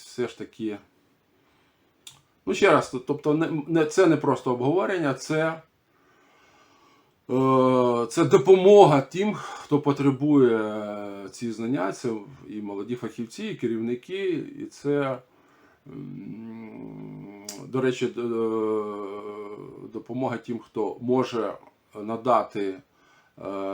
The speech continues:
надати, е, певну допомогу, з-, використовуючи свій, е, великий досвід. Дякую за увагу, чекаємо. До речі, вітання, е,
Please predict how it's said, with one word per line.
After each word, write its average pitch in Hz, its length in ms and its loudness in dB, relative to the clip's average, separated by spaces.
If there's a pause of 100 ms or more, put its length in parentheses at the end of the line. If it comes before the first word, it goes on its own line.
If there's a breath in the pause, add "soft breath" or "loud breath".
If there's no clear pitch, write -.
(160)
надати, 113 640 -2
е, 92 540 -6 (120)
певну 107 420 -4
допомогу, 101 1000 -6 (120)
з-, - 140 -20
використовуючи 104 960 -6 (220)
свій, 107 460 -10 (640 soft breath)
е, - 40 -20 (100)
великий 113 640 0
досвід. 104 480 -8 (1500 soft breath)
Дякую 147 520 0
за 123 100 -2
увагу, 165 460 0
чекаємо. 151 440 -2
До 156 120 0
речі, 139 360 2
вітання, 113 1040 -2
е, - 40 -12